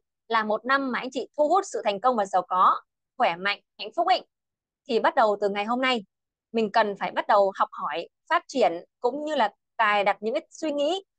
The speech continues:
của những người thành công và giàu có, khỏe mạnh, hạnh phúc vào bên trong tâm trí của mình. Phải học thôi, học cái cách nghĩ đó anh chị ạ. Yes, ví dụ, người triệu phú họ nghĩ là "Tôi là nhà quản lý tiền xuất." Còn người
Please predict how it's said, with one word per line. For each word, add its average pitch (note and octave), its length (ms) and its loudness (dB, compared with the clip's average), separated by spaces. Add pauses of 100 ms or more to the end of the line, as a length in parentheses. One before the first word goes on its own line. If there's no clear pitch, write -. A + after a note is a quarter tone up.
(160)
của G#3 120 4
những F#3+ 180 -2
người B3 160 2
thành G#3 180 -10
công B3+ 300 2
và G3 120 -2
giàu F#3+ 220 0
có, G3 280 0
khỏe F#3+ 240 -2
mạnh, F#3+ 240 -4
hạnh - 200 -20
phúc G4 180 0 (360)
vào G#3+ 160 2
bên B3 160 -2
trong B3 200 -4
tâm B3+ 240 0
trí A3+ 220 -6
của G3+ 80 -6
mình. F#3 220 -4 (1160)
Phải F#3 140 0
học G#3 220 2
thôi, B3+ 360 4 (420)
học A3 180 0
cái - 140 0
cách E4 180 0
nghĩ C4+ 220 -2
đó E4 80 2
anh D#4 80 -6
chị A#3 100 -6
ạ. F#3+ 200 2 (640)
Yes, B3+ 300 0 (260)
ví C#4 120 2
dụ, E4 100 6 (560)
người B3 180 4
triệu A#3 160 2
phú B3+ 220 2
họ C4 160 0
nghĩ A#3 180 0
là A3+ 260 2 (400)
"Tôi D4 340 4 (340)
là A3 120 2
nhà G3+ 180 -4
quản F#3 220 -4
lý G#3 180 -2
tiền G3+ 200 0
xuất." - 240 -2 (840)
Còn A#3+ 240 2
người A#3 160 4